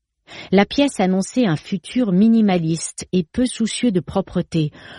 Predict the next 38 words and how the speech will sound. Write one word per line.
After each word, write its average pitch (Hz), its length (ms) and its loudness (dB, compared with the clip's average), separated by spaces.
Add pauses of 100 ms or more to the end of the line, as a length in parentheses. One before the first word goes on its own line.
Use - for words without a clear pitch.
au 156 120 2
regard 175 400 4
des 143 100 0
taches 202 440 -2
qui - 160 -6
souillaient 180 420 0
les 151 160 2
murs 180 420 2
et 160 80 0
le 147 100 0
plancher. 151 540 -4 (1000)
En 151 100 2
se - 160 0
penchant 156 400 2
par 139 160 -4
la 135 100 0
fenêtre 147 440 -2
ouverte, 165 400 -2 (580)
elle 190 160 4
finit 262 260 4
par 175 200 -2
comprendre 196 600 0
ce - 140 -6
qui 156 200 -8
faisait 170 260 0
cruellement 185 580 2
défaut 170 380 0
à 156 80 4
cette 139 260 -2
ville 147 200 0
étrange, 147 560 -2 (680)
et 151 140 4
à 156 60 4
la 156 120 2
peur 147 480 -2 (220)
succéda 147 640 -2
la 131 100 0
terreur. 120 560 -4